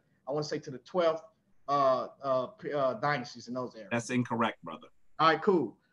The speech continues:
Speaker 1: So I wanna bring up this 'cause you say it's incorrect, but, but I wanna, I wanna share this real quick and I wanna read this.
Speaker 2: Okay, go ahead, go ahead.
Speaker 1: Let me read this real quick, Simon.
Speaker 2: Tell us what you're reading. Tell us the source, you know.
Speaker 1: So, oh, you see my screen? I'm reading, um,
Speaker 2: I can see it now.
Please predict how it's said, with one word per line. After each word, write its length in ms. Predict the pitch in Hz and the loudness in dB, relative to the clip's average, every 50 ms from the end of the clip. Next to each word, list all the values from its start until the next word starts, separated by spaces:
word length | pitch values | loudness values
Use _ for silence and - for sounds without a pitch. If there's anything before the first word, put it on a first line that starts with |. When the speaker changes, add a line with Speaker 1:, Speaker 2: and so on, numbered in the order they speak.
| _ _ - | _ _ -6
Speaker 1:
So 400 | - - 170 160 151 151 - - | 2 4 6 6 6 4 2 0
I 100 | 131 160 | 4 6
wanna 180 | 190 226 226 214 | 8 8 8 6
bring 240 | 170 185 196 185 180 | 6 4 4 6 6
up 120 | 170 - | 6 6
this 220 | 180 165 143 123 - | 8 6 6 4 4
'cause 160 | - 143 131 | -2 -4 -2
you 80 | 156 | -2
say 140 | 175 - 185 | 2 4 4
it's 100 | 175 156 | 4 4
incorrect, 380 | 170 156 143 165 165 160 147 127 | 2 -2 0 4 4 4 4 4
but, 200 | 135 110 - 135 | 0 -4 -2 0
but 120 | 135 156 | 4 6
I 40 | 160 | 6
wanna, 220 | 175 190 190 165 | 6 6 4 2
I 80 | - 143 | 4 4
wanna 180 | 180 196 185 180 | 4 4 4 2
share 280 | 185 - 190 175 165 | 0 4 4 4 4
this 240 | 147 151 156 151 - | 4 2 0 0 2
real 100 | 156 151 | 0 0
quick 140 | 147 - 147 | 0 0 0
and 80 | 143 | 2
I 20 | 143 | 2
wanna 160 | 147 147 135 | 2 2 2
read 260 | 123 123 143 143 131 - | 0 0 0 0 0 0
this. 120 | 127 123 | -2 -2
Speaker 2:
Okay, 120 | - 104 104 - 113 | -2 -4 -4 0 0
go 80 | 113 | 0
ahead, 140 | 110 107 - - - - | 0 -2 -6 -10 -12 -8
go 100 | - 202 | -6 -6
ahead. 140 | - - 80 - | -6 -6 -10 -12
Speaker 1:
Let 80 | - | -14
me 60 | - 151 147 | -16 -14 -14
read 100 | 151 139 | -14 -14
this 100 | 135 127 | -10 -2
real 160 | 139 147 139 | 0 0 0
quick, 280 | - - 160 131 113 - - | 0 -2 -4 -4 -4 -4 -12
Simon. 220 | - 127 113 113 | -14 -10 -2 4
Speaker 2:
Tell 160 | 165 165 170 | 6 6 6
us 80 | 170 165 - | 6 4 2
what 120 | 175 170 | 0 2
you're 120 | - 185 165 | 4 4 6
reading. 280 | 160 156 143 139 139 | 6 6 6 6 2
Tell 160 | 139 - 135 135 | 2 2 0 0
us 100 | 131 - | 0 -2
the 100 | - 156 | -4 -4
source, 340 | - - 127 120 120 120 151 156 | -2 -2 0 2 2 2 2 0
you 80 | 135 | 0
know. 100 | 113 95 90 | -2 0 2
Speaker 1:
So, 100 | 175 160 151 - - - _ _ - - | 2 0 0 -2 -10 -16 _ _ -2 4
oh, 140 | 156 165 165 | 4 6 6
you 120 | 160 160 | 6 4
see 140 | 156 - 208 | 4 6 6
my 100 | 190 185 | 8 6
screen? 480 | 185 185 214 220 214 214 208 202 196 - - | 6 8 8 8 8 8 4 0 -4 -4 0
I'm 140 | 147 165 175 | 2 4 8
reading, 340 | 180 180 180 170 170 160 156 | 8 8 8 8 4 4 4
um, 420 | 151 151 147 139 135 131 127 120 - 117 123 | 6 8 8 8 8 6 2 2 2 4 4
Speaker 2:
I 40 | 123 | 4
can 200 | - - 131 120 | 2 0 0 0
see 180 | - 143 131 | 2 2 0
it 80 | 127 127 | 0 0
now. 420 | 123 127 143 156 143 127 127 131 | 0 2 2 4 4 2 2 -2